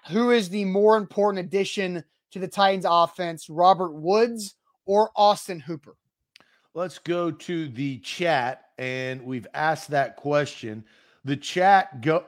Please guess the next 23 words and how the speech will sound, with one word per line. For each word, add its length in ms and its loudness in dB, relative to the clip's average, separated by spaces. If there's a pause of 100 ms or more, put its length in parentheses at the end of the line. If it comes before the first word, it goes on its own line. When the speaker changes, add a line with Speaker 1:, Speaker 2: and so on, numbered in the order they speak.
(100)
Speaker 2:
Steven 420 -8
comes 240 -4
out 160 2
of 60 -4
the 80 -6
gate 420 -4 (320)
and 240 -6
says, 480 -4 (160)
"Hooper." 640 -4 (240)
Eric 300 -4
says, 340 -2
"Hoop-, 340 -6
Hooper." 460 -4
Steven 400 -4
says, 260 -4
"Hooper." 400 -6 (280)
Eric, 300 2 (220)
uh, 240 4
another 360 0
Eric 260 -4
says, 240 -6
"Robert 460 0
Woods." 720 -2